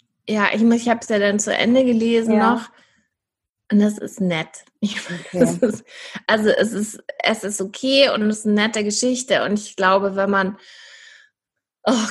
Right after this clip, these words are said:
Speaker 1: gerade auch einfach kein, äh, so schweres Thema braucht, dann ist es eine nette Geschichte.
Speaker 2: Okay.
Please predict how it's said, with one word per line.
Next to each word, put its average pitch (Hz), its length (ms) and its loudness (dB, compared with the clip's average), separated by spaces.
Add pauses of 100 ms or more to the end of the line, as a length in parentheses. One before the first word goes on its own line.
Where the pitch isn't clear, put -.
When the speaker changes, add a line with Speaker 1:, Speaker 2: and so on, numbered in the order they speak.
Speaker 1:
gerade 208 540 0
auch 185 180 0
einfach 202 460 -4
kein, 196 840 0
äh, 73 580 -10
so 180 120 -10
schweres 208 600 -2
Thema 214 800 2
braucht, 202 580 0
dann 170 140 0
ist - 240 -6
es 185 180 -8
eine 185 120 -2
nette 175 340 -4
Geschichte. 180 560 -12
Speaker 2:
Okay. 180 440 -8